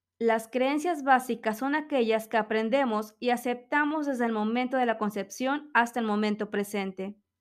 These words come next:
Si tienes hijos, ten sumo cuidado qué es lo que les enseñas.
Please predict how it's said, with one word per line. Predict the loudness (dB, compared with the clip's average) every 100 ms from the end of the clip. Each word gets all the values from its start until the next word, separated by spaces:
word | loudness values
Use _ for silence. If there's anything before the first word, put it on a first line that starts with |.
| _ _ _ _ _ _ _
Si | -2 0
tienes | 6 6 6 4
hijos, | 2 4 0 0 -6
ten | 0 0
sumo | 0 0 2 2
cuidado | 2 4 6 4 0 -10 _ _ _
qué | 4 4
es | 4
lo | 0 0
que |
les | -2 0
enseñas. | -4 0 -2 -2 -4 -10 -16